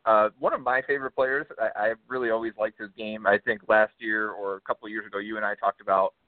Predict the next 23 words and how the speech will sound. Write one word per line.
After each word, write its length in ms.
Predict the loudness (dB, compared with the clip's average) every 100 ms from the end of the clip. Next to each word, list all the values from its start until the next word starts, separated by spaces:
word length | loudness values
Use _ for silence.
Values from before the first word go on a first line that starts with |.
| _ _ _ -8
uh, 60 | -8 -2
no, 100 | 0
I 120 | 2
think 160 | -2
it 40 | -6
was 120 | -10
this 120 | -8 -2
past 240 | 0 -2
season, 380 | -10 -12 -14 -4
where 320 | 2 2 2 _ _ _ _
we 80 | -6
were 100 | -4
saying 200 | -4 -4
that 140 | -4 -6
he 80 |
was 100 | -12 -2
kind 160 | -2
of 60 | -2
the 60 | -6
missing 340 | -8 -10 -18 -14
piece 140 | -12 -2
for 80 | 2
that, 220 | 2